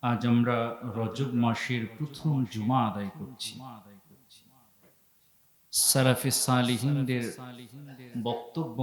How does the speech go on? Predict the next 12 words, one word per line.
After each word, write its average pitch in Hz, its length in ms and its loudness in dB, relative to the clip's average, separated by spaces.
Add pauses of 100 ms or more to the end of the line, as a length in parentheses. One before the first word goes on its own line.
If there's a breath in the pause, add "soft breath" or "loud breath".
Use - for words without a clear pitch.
(120)
অনুযায়ী 104 500 2 (1300)
রজব 117 400 0 (160)
মাস 113 280 0 (920)
এটা 127 160 -2 (120)
জমিনে 127 500 2 (480)
বীজ 131 320 6 (400)
বপন 117 360 4 (180)
করার 104 280 0 (120)
মাস। 90 220 -6 (1700)
শাবান 131 500 2 (160)
মাস 123 280 0 (1800)
বীজ 131 260 4